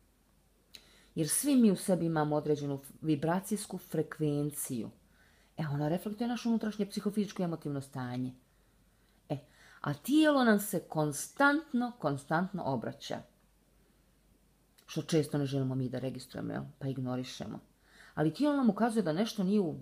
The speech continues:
u balansu unutar nas samih. Ko što im ta osoba označava to isto, jel? Jer da nije te osobe, možda mi ne bi znali na čemu treba da radimo na sebi. Pa upravo ono što nam najviše smeta kod te osobe,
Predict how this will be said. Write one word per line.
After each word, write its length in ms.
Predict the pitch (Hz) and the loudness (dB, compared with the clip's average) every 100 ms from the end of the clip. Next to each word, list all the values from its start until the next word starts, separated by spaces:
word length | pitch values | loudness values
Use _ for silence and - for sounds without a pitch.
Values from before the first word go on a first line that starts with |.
| - | -4
u 140 | 156 | -4
balansu 720 | 139 147 190 247 262 - 269 - | 0 2 2 0 -4 -8 -8 2
unutar 500 | 214 226 226 160 139 | 4 4 2 -4 -2
nas 400 | 156 185 - - | -2 -4 -6 -14
samih. 800 | - - 135 120 123 120 - - _ _ _ _ _ _ | -12 -4 -2 0 -2 -6 -8 -20 _ _ _ _ _ _
Ko 120 | - 143 | -12 -8
što 140 | 147 | -4
im 100 | 139 | -4
ta 140 | 135 | -4
osoba 340 | 131 131 120 123 | -6 -6 -6 -6
označava 680 | 110 127 127 123 - 120 | -6 -10 -10 -10 -6 -8
to 140 | - 127 | -6 -10
isto, 240 | - - | -10 -8
jel? 100 | 131 - _ _ _ _ _ _ - - - - | -8 -8 _ _ _ _ _ _ -20 -20 -16 0
Jer 140 | 151 | 2
da 100 | 165 | 6
nije 220 | 254 277 | 6 4
te 180 | 277 254 | 2 4
osobe, 500 | 180 - - 123 123 - - - _ | 4 2 -6 -6 -6 -8 -20 -20 _
možda 240 | 160 156 | -2 4
mi 160 | 190 220 | 6 8
ne 100 | 185 | 6
bi 120 | 208 | 2
znali 240 | 208 226 220 | 2 2 2
na 60 | |
čemu 240 | 214 214 196 | 2 -2 0
treba 260 | 202 185 | 0 -2
da 80 | 170 | -4
radimo 360 | 160 131 127 127 | -6 -4 -4 -6
na 100 | 135 | -8
sebi. 340 | - - - _ _ _ _ _ _ _ _ | -12 -14 -16 _ _ _ _ _ _ _ _
Pa 100 | 208 | 6
upravo 480 | 226 285 262 220 - - _ - | 6 4 4 2 -4 -18 _ 2
ono 220 | 214 240 | 4 4
što 180 | - 190 | 2 0
nam 140 | 175 | 4
najviše 360 | 226 269 240 190 | 4 2 0 -4
smeta 520 | - 196 185 - 139 | 2 4 4 0 -6
kod 240 | - 139 | -4 -6
te 160 | - 131 | -4 -6
osobe, 480 | 127 - 139 135 | -6 -8 -6 -4